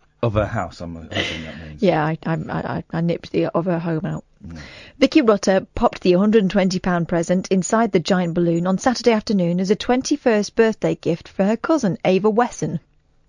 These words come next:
Speaker 2: But as she turned her back to grab a weight to tie down the thirty-six inch inflatable,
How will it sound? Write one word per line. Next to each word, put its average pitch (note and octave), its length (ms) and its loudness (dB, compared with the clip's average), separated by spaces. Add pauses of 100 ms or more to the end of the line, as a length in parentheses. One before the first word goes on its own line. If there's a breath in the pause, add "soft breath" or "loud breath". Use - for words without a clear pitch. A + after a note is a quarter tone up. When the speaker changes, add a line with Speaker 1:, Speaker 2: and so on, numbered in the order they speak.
(580 loud breath)
Speaker 2:
But G#3 100 4
as A#3+ 100 4
she D#4+ 120 2
turned C4 360 2
her A3+ 60 4
back E3 260 0
to F#3+ 100 -4
grab F#3 240 2
a F3+ 60 6
weight F#3+ 340 2
to F3+ 80 -6
tie F#3+ 260 0
down G#3+ 300 4
the E3+ 100 2
thirty-six F3 680 0
inch E3+ 180 0
inflatable, E3+ 720 -2